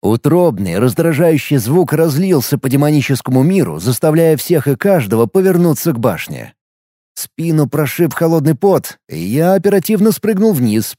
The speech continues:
подходя к обрыву. Со дна на меня взирала огромная толпа. Я приветливо помахал рукой и отправил три разрывные стрелы в качестве подарка и символа моих намерений.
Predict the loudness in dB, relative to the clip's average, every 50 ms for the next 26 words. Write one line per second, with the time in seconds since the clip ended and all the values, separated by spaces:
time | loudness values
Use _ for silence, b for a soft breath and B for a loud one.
0 | _ -8 -8 -6 -4 -4 -4 -2 0 -2 -2 -2 -2 -2 -2 -2 -4 -4 -8 -12
1 | -16 -18 -20 _ _ _ _ _ _ _ -10 -8 -6 -6 -6 -4 -2 0 0 0
2 | 0 0 0 0 0 0 -2 -2 -4 -2 -2 0 2 2 2 2 2 2 0 0
3 | 0 0 0 0 0 0 0 -2 -2 -2 -4 -6 -6 -6 _ -10 -12 -12 -12 _
4 | _ _ _ _ _ _ _ -4 -2 0 0 0 2 2 2 2 2 2 2 2
5 | 2 0 0 -2 -2 0 0 -2 0 0 -2 -2 0 0 2 2 2 0 0 0
6 | 0 2 0 0 0 0 2 4 4 4 2 2 0 -2 0 0 0 2 2 2
7 | 2 2 2 2 2 0 0 -2 -4 -4 -2 -2 0 0 0 0 0 0 -2 0
8 | -2 -4 -4 -4 -4 -2 0 0 0 0 0 -2 -2 -2 -4 -6 -6 -6 -6 -4
9 | -4 -4 -4 -2 0 0 2 2 2 2 2 2 2 0 0 -2 -2 -4 -2 -2
10 | -4 -4 -4 -6 -8 -10 -12 -14 -18 _